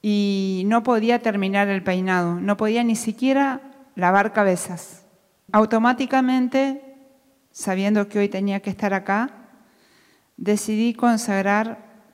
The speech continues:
todo este día al Señor y, y a estar con Él. Automáticamente, después que decidí eso, el Señor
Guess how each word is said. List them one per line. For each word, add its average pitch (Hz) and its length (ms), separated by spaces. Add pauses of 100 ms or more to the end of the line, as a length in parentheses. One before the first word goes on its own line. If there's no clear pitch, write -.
todo 233 260
este 233 300
día 196 480 (100)
al 180 140
Señor 208 600 (1800)
y, 175 880
y 202 100
a 196 60
estar 208 320
con 190 180
Él. 165 260 (960)
Automáticamente, 202 1400 (760)
después 196 500
que 208 200
decidí 196 920
eso, 196 540 (1000)
el 190 140
Señor 202 400